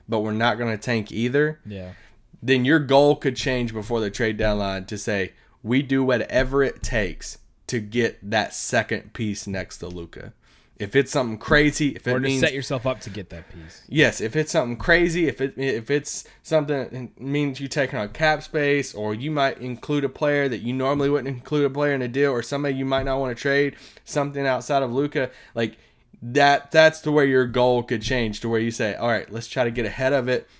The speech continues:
Speaker 1: get that second piece in there no matter the cost, and then we spend the rest of the season working on the chemistry between Luka and that next piece," whatever it is. So that's where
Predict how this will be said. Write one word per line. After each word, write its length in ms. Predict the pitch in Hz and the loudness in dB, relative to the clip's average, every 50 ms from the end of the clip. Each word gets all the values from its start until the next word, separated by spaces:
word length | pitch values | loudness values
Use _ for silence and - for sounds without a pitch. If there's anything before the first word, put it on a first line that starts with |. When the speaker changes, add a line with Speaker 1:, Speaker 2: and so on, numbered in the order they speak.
| _ _ _ _ _ _ _ _ _ _ _ _ _ _ - 120 | _ _ _ _ _ _ _ _ _ _ _ _ _ _ -4 0
Speaker 1:
get 200 | 120 135 127 - | 2 2 2 4
that 180 | 135 117 104 - | 2 2 2 0
second 360 | - 131 120 - 107 95 - | -2 -2 -2 -2 -6 -6 -4
piece 260 | 127 123 123 - - | -4 -4 -4 -4 -4
in 80 | 117 117 | -4 -2
there 160 | 117 113 110 | -2 -2 -2
no 120 | 107 104 | -2 -2
matter 280 | 107 110 113 113 113 110 | -2 -2 0 0 -2 -2
the 120 | 107 104 | -2 -4
cost, 480 | - - 110 107 107 104 101 - - _ - | -2 0 2 2 2 2 0 -4 -8 _ -12
and 200 | 101 104 104 107 | -8 -6 -4 -4
then 340 | 107 107 104 101 98 98 - _ _ _ - | -2 -4 -4 -4 -6 -8 -10 _ _ _ -10
we 140 | 104 113 104 | -8 -6 -6
spend 280 | - - 110 104 104 | -6 -4 -4 -4 -2
the 60 | 101 | -2
rest 300 | 101 107 107 101 - - | -2 -2 -2 -2 -4 -6
of 60 | 104 98 | -8 -8
the 40 | |
season 440 | - - 104 104 104 95 98 92 90 | -8 -6 -4 -4 -4 -4 -6 -6 -6
working 280 | 95 98 101 101 107 98 | -6 -6 -6 -6 -6 -6
on 120 | 95 95 | -4 -6
the 80 | 98 95 | -6 -6
chemistry 480 | - 107 98 95 95 - - - 92 | -6 -6 -6 -6 -8 -8 -8 -8 -8
between 400 | 90 98 95 - 101 92 92 92 | -8 -8 -8 -8 -8 -8 -6 -6
Luka 400 | 95 98 98 - - 98 95 90 - - - - - | -4 -4 -4 -4 -6 -6 -8 -8 -10 -16 -20 -16 -10
and 160 | - 98 95 | -8 -6 -4
that 140 | 92 87 69 | -4 -6 -6
next 260 | 85 92 95 - - | -6 -8 -8 -8 -8
piece," 320 | - 104 92 87 85 - - - - - | -10 -8 -8 -8 -10 -12 -14 -18 -12 -10
whatever 400 | 101 95 92 92 87 87 87 85 | -6 -6 -4 -6 -6 -6 -10 -10
it 80 | 82 | -12
is. 280 | 82 85 85 - - - | -12 -12 -12 -10 -8 -4
So 200 | - 107 95 - - - - - - | -2 -2 -2 -4 -6 -14 -20 -2 4
that's 260 | - 180 208 208 - | 6 8 8 8 6
where 360 | 196 190 165 147 135 117 - | 4 4 6 4 4 2 -2